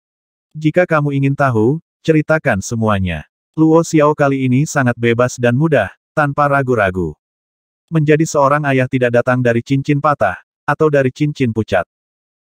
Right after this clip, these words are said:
Luo Xiao mengangkat kepalanya sedikit, menunjukkan warna ingatan. "Mungkinkah cincin badai?" Luo Tian bertanya-tanya dengan heran. Alam semesta yang luas, lingkaran terluar, secara kolektif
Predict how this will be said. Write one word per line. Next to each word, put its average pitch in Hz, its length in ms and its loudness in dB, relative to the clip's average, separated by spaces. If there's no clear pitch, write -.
Luo 156 320 2
Xiao 151 320 2
mengangkat 135 400 0
kepalanya 120 480 0
sedikit, 139 480 -4
menunjukkan 135 560 0
warna 143 400 0
ingatan. 92 480 -2
"Mungkinkah 160 640 0
cincin 160 400 0
badai?" 101 480 -2
Luo 165 240 4
Tian 156 320 0
bertanya-tanya 131 800 0
dengan 139 240 0
heran. 101 480 -2
Alam 160 320 0
semesta 156 480 -2
yang 143 240 0
luas, 117 560 -2
lingkaran 151 480 2
terluar, 139 560 0
secara 160 320 0
kolektif 156 400 0